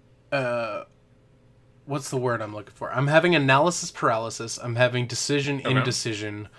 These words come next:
Speaker 1: about a lot of my hobby
Speaker 2: Yeah.
Speaker 1: shit right now, where I've started so many
Speaker 2: Mm-hmm.
Speaker 1: projects, and I'm kind of trying to figure out how to reel that in, and sometimes that's
Speaker 2: Yeah.
Speaker 1: met with, like, instead of fight or flight, I freeze. I, like,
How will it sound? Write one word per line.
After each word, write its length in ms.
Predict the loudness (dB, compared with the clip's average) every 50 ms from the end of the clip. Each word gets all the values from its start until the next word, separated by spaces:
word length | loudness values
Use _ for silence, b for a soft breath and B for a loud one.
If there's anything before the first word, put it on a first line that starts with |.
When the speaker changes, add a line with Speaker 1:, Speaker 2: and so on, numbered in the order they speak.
| B B B
Speaker 1:
about 320 | -4 2 6 6 6 6
a 40 | 4
lot 240 | 2 2 2 4 4
of 80 | 2 2
my 140 | 2 -2
hobby 340 | 0 0 0 0 0 0 -2
Speaker 2:
Yeah. 260 | -4 -4 -8 -10 -10 -12
Speaker 1:
shit 460 | -10 -8 -6 -4 -4 -4 -4 -4 -4
right 200 | -2 0 0 0 0
now, 280 | 0 0 0 0 0 -2
where 320 | -4 0 2 4 4 4
I've 200 | 4 2 2 0
started 500 | -2 -6 0 2 2 2 4 2 0 -2 -2
so 160 | -4 -2 -2
many 160 | 0 -2 -2
Speaker 2:
Mm-hmm. 80 | -4 -2
Speaker 1:
projects, 600 | -2 -4 -2 -2 -2 -2 -4 -4 -6 -12 -16 -16 B B B B B B B -4
and 160 | -4 -2 -2
I'm 120 | -2 -4 -6
kind 440 | -8 -8 -4 -2 -2 0 0 0
of 360 | 0 -2 -2 -2 -4 -8 -12 -16 B B B B B B B -8
trying 380 | -4 2 2 4 4 4 2 2
to 40 | 0
figure 260 | 0 0 2 4 4
out 140 | 4 4 2
how 140 | 4 2 2
to 80 | 2 2
reel 320 | 0 0 0 0 0 2
that 180 | 0 0 0 0
in, 280 | -2 -2 -2 -4 -4 -6 B B B B B
and 180 | -4 -2 -2 -2
sometimes 640 | 0 0 0 0 2 2 2 2 4 4 2 0 0
that's 200 | 0 0 0 0
Speaker 2:
Yeah. 80 | -2 -2
Speaker 1:
met 240 | 0 0 -2 -2
with, 220 | -4 -6 -6 -4 -2
like, 240 | 0 0 0 -2 -4
instead 460 | -4 -4 -4 -4 -4 0 2 2 4
of 340 | 4 2 2 0 -4 -10 -18 B B B B B B
fight 300 | -8 2 4 4 4 4
or 80 | 2
flight, 320 | -4 -2 -2 -2 -2 -2 -2
I 100 | -4 -6
freeze. 520 | -4 -4 -4 -4 -2 -2 -4 -4 -6 -12 -14 -6
I, 120 | -2 0 2
like, 340 | 2 4 2 2 0 -4